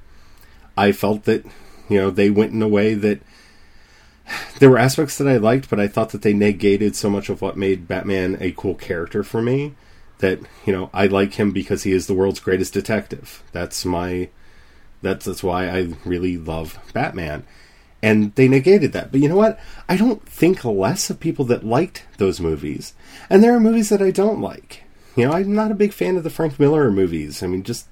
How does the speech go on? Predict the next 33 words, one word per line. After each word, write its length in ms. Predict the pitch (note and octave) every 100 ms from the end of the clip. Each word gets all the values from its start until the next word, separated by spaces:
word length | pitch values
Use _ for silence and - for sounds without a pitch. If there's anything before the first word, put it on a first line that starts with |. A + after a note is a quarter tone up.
| G#2
take 240 | - A#2 -
your 80 |
pick. 180 | B2+ A2
I 60 | E2+
don't 180 | G#2 A2
like 180 | B2+
the 100 | -
three 200 | C3 C#3
hundred 240 | D3+ D3 A#2
movies. 280 | G2 E2 - - - - -
I 100 | -
don't 160 | G#2+ B2
think 220 | D#3+ D3
less 220 | C3+ C#3+
of 80 | D3
people 300 | - - C#3
who 120 | C3+
like 300 | D3 E3 G3
them. 260 | - - - - _ _ _ - _ _ _ _ _
Because 480 | C#3+ C3+ C#3+ C3+ - _ _ _ _ -
if 140 | -
that's 300 | B2 B2+ -
your 120 | D#3
thing, 500 | C3+ F#3 E3+ B2 C3+ C3+
that's 380 | D#3+ - -
your 120 | C#3+ C#3
thing. 280 | D#3+ C3+
And 180 | F#2 B2+
that's 260 | C3+ F3 -
what 200 | E3 -
fandom 340 | C3 B2+ B2+
is 120 | B2
about. 420 | A2+ G#2 B2 -